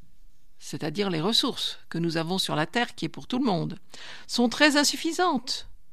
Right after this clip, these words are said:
et qu'il ne faut pas compter simplement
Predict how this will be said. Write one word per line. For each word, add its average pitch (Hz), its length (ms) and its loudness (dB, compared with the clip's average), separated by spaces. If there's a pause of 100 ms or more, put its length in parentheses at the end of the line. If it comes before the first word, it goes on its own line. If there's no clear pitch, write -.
(280)
et 196 60 2
qu'il 208 160 6
ne 202 80 10
faut 196 140 2
pas 208 140 4
compter 226 720 2 (280)
simplement 175 760 2